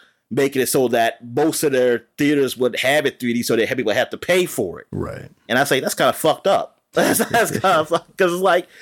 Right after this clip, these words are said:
Speaker 1: some people just can't deal with three D. It's like, you gotta
Speaker 2: Mm-hmm.
Speaker 1: find, it's like, "Darn, I only get to watch the movie at this time because all the other times are three D." And they try to charge you more for it. It's like, it, it's not even, it's like, really? It's not even worth charging more.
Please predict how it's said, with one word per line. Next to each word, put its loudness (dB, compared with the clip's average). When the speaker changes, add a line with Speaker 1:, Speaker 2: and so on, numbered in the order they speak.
Speaker 1:
some 0
people 2
just 0
can't -2
deal 0
with 0
three 0
D. 2
It's 2
like, 0
you -8
gotta 6
Speaker 2:
Mm-hmm. 2
Speaker 1:
find, 2
it's -12
like, -6
"Darn, 2
I 2
only 0
get 2
to -2
watch 0
the 0
movie 2
at 0
this 0
time 2
because 0
all 2
the 2
other 2
times 2
are 2
three 0
D." -2
And 2
they 0
try 2
to 2
charge 0
you 0
more 2
for 0
it. 2
It's -2
like, -2
it, -4
it's 0
not 2
even, 0
it's 0
like, 0
really? 2
It's -8
not 2
even 2
worth 2
charging -2
more. -8